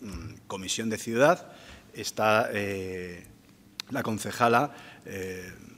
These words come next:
solamente ahora cuando te conteste supongo que nos dirá cuál es la planificación que tienen para hacer eso. Pero insisto, el compromiso y lo que se acordó en la comisión de ciudad que yo presidía en el pasado mandato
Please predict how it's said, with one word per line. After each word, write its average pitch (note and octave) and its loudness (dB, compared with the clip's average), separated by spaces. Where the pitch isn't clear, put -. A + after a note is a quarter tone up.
solamente G#2+ 0
ahora G#2 4
cuando G#2+ 2
te G#2+ 0
conteste A2 0
supongo G#2 -4
que G#2+ 2
nos G2+ 0
dirá A2 6
cuál A2 6
es G2+ 4
la G#2 6
planificación G2+ 2
que G2+ 0
tienen A2 4
para F#2 0
hacer G2+ -2
eso. G#2 -2
Pero F#2+ -2
insisto, G#2 -2
el G#2+ 0
compromiso G#2 4
y A2+ 0
lo G2+ 2
que F#2+ -2
se G#2 -2
acordó G2 2
en G2+ 0
la F#2 -2
comisión G#2 0
de A#2+ 2
ciudad B2+ 6
que A2 -2
yo A2+ 2
presidía A#2 2
en G#2+ -2
el G2+ -4
pasado A2+ 2
mandato B2+ 4